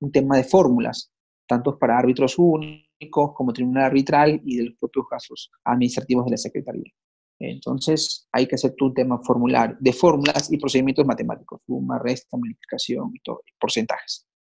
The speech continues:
Con esta nueva calculadora nos facilita porque también podemos conocer de manera mucho más rápida y precisa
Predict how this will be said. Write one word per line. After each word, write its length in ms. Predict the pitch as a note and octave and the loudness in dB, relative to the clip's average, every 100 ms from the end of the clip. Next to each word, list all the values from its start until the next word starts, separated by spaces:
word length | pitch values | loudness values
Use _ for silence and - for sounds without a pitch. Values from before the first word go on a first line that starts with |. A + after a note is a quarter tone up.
| _ _ _ _ _ - | _ _ _ _ _ -8
Con 260 | - A#2 | -2 0
esta 180 | D3+ - | 0 2
nueva 220 | E3 E3+ | 4 4
calculadora 460 | E3+ D#3 D#3+ D3+ E3 | 4 4 6 6 4
nos 360 | - C3+ B2 - | 2 -2 -2 -2
facilita 640 | C3 C3+ C#3+ D#3 F#3 G#3 | -2 0 -2 0 -2 -2
porque 200 | - C#3 | -6 -6
también 280 | - D3 F3+ | -4 -2 0
podemos 380 | F3+ F3 F3 - | 2 2 2 -4
conocer 480 | D#3+ C#3+ - F3+ F3 | -4 -4 0 2 2
de 100 | C#3 | -4
manera 240 | C3+ C3+ | -4 -6
mucho 280 | D3 D3+ D3+ | -6 -8 -6
más 180 | D3 C#3+ | -4 -2
rápida 460 | D3 C#3+ C#3+ C#3+ - | -2 2 2 2 0
y 80 | - | -6
precisa 440 | C3+ C3+ - C#3 | -6 -6 -6 -6